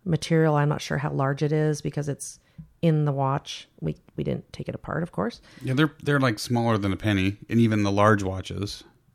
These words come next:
Speaker 1: And they're quartz. There are a few automatics.
Speaker 2: Yeah, they do make some automatics.
Speaker 1: They're, the automatics are
Speaker 2: With
Speaker 1: quite
Speaker 2: Miotas.
Speaker 1: large.
Speaker 2: Yep.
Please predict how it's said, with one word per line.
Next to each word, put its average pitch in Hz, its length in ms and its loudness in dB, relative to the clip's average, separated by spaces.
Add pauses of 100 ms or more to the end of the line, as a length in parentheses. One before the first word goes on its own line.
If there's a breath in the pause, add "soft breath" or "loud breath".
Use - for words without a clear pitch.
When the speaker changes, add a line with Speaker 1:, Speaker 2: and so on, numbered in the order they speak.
Speaker 1:
And 180 160 6
they're 175 100 4
quartz. 165 460 0
There 170 160 4
are 175 240 4
a 220 40 2
few 214 260 -2
automatics. 160 840 0 (220)
Speaker 2:
Yeah, 110 180 -2
they 110 120 -2
do 110 160 0
make 113 200 2
some 117 160 0
automatics. 113 500 0
Speaker 1:
They're, 85 200 2
the 165 200 -2
automatics 165 520 2
are 156 60 2
Speaker 2:
With 151 60 -4 (140)
Speaker 1:
quite 135 200 6
Speaker 2:
Miotas. 101 60 2
Speaker 1:
large. 151 500 2 (160)
Speaker 2:
Yep. 107 200 -4